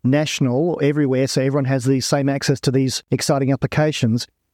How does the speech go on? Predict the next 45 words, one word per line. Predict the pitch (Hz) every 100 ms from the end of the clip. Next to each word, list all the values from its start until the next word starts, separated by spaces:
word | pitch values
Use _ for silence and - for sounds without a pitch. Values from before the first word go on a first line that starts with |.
| -
And | 185
in |
the | 190
conclusion | - 202 180 233 254 240
of | 196
my |
report, | 180 175 - 220 160
I |
mentioned | 160 196 196 185
that | 170
none | 170 196
of |
these | 202
predictions | - 151 147 151 139
could | - 151
happen | 190 - 180
without | 139 139 135
a |
national | 135 139 -
five | 131 135 131
G | 139
network. | 147 151 127 110 -
So | -
tell | - 254
me | 311
more | 262 226
about | 202
your | 185 170
commitment | 175 180 160 165
to |
building | 147 170 180
this | 156
network, | 143 120 120 127 -
subject | - 151 160 -
to |
your | 156
proposed | 156 - 151 143
merger | 143 143 131 135
with | 139
Three | - 147 127
here | 120 135
in | 131
the | 131
U | 135
K. | 170 170 90